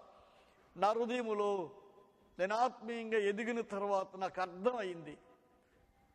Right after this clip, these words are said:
నువ్వెంత గొప్పవాడు, గొప్పదానివైనా, అంతటి గొప్ప రక్షణ ఇచ్చిన ప్రభువు పని,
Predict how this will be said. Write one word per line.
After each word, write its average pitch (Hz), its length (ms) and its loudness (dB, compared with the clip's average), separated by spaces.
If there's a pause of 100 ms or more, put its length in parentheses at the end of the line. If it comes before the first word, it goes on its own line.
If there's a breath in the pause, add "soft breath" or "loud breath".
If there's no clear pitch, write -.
(340)
నువ్వెంత 240 800 -2
గొప్పవాడు, 233 960 -2 (200)
గొప్పదానివైనా, 180 920 -4 (1700 loud breath)
అంతటి 254 500 0
గొప్ప 233 420 -4
రక్షణ 262 640 0
ఇచ్చిన 214 420 -4
ప్రభువు 226 680 -2
పని, 262 420 -2